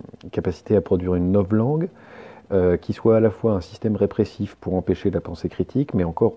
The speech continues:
aussi un système d'attraction. Et la, la, alors voilà. J'étais donc en train de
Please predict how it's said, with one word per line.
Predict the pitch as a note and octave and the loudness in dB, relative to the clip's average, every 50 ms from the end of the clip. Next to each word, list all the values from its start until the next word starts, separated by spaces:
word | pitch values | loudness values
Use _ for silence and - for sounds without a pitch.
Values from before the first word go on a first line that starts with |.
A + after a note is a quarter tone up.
| - | -2
aussi | G2 - - - C3+ - - | -2 -2 0 -4 -4 -4 -4
un | G#2 | -6
système | - - G2+ - - A#2 G#2+ G#2+ | -6 -6 -6 -2 2 2 4 4
d'attraction. | G2+ A#2+ - - - G2 - - - F#2+ E2 - - _ - - - - - - - - - | 4 2 2 0 -4 -6 -6 -6 -4 -4 -6 -6 -12 _ -20 -20 -20 -20 -20 -20 -20 -8 -4
Et | - F2 | -2 0
la, | E2+ E2 E2 E2 | 0 0 0 0
la, | D#2+ D2+ - E2 - - - | -2 -2 -4 -6 -8 -6 0
alors | - G#2+ F#2 | 2 2 4
voilà. | F#2 F2+ - - - _ _ _ _ _ _ _ _ _ _ _ _ _ _ _ _ _ _ _ _ _ _ - | 4 2 0 -2 -10 _ _ _ _ _ _ _ _ _ _ _ _ _ _ _ _ _ _ _ _ _ _ -2
J'étais | A#2 B2 C3 - - E3+ | 0 0 2 2 0 0
donc | F3 E3 - - | 0 0 0 0
en | G#2 - | 0 0
train | - - B2 | 2 0 2
de | G2 F2+ E2 - - - | 4 4 2 2 0 -4